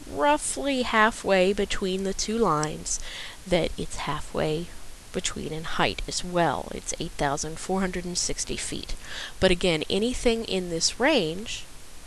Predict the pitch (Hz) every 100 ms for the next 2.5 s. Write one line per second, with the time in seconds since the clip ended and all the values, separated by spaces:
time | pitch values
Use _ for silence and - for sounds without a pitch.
0 | - - - - - 170 185 185 180 180
1 | 175 170 180 - - 147 180 185 175 -
2 | 139 170 214 160